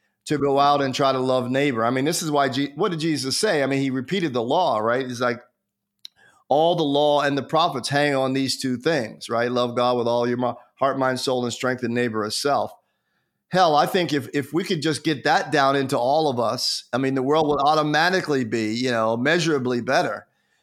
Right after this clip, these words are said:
Um, you know, uh, with all due respect to Deuteronomy and Leviticus and all those other things,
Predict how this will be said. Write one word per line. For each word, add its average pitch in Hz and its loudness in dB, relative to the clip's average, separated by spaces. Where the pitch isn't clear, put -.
Um, 123 2
you 156 -4
know, 123 0
uh, 123 -2
with 135 -2
all 135 2
due 143 0
respect 139 -2
to 131 -4
Deuteronomy 127 0
and 135 -2
Leviticus 131 -2
and 123 -2
all 120 0
those 127 -2
other 151 0
things, 110 -8